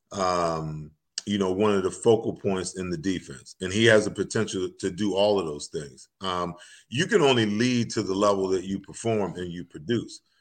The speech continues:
When you start opening your mouth and you're not doing anything, you know, now you create factions in the, you know, in, in the unit,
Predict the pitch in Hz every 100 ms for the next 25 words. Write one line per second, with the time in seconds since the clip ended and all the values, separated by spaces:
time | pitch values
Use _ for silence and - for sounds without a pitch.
0 | _ _ - 101 120 127 135 117 117 117
1 | 113 107 104 110 110 101 104 101 87 107
2 | 123 110 90 85 82 92 90 90 95 92
3 | 98 107 98 95 - 101 90 - 101 98
4 | 98 90 92 90 87 98 98 95 87 95
5 | 95 101 101 87 82 170 117 87